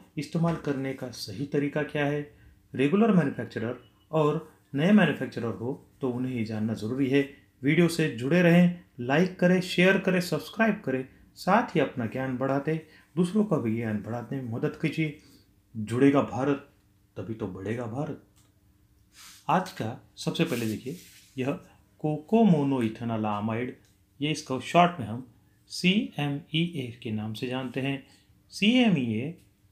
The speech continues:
इसका full form है cocaamide monoethanolamine या cocaamide amia या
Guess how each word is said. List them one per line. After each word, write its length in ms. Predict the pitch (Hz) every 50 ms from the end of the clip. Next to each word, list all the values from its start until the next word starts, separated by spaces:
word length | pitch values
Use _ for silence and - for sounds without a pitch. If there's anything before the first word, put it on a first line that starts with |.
| _ -
इसका 260 | 127 113 - - 120
full 240 | 120 - - 151 165
form 300 | 165 - 180 175 160 135
है 160 | 139 151 165 175 - - _ _ _ _ -
cocaamide 1120 | - 147 151 147 - 196 208 226 247 - - - 135 131 131 131 135 139 147 156 160 - 135
monoethanolamine 1400 | 120 123 131 131 127 139 170 196 196 165 131 - - 127 113 113 110 107 101 98 95 104 120 127 143 147 143 139 - _ _ _ _ _ _ _ _ _ _ _ _ _ _ _ _ _
या 220 | - 139 156 151 156 165 175 175 - _ _ _ _ _ _ _ _ -
cocaamide 1200 | 160 160 156 156 - - - 196 208 226 233 240 - - - 143 143 143 143 151 156 160 170 175 175 175 - _ _ _ - 131 135 - - _ _ - -
amia 560 | 160 175 190 185 165 139 127 120 113 127 156 226 - - _ _ _ _ _ _ _ _ _ _ _ _ _ _ _ _ -
या 160 | 127 127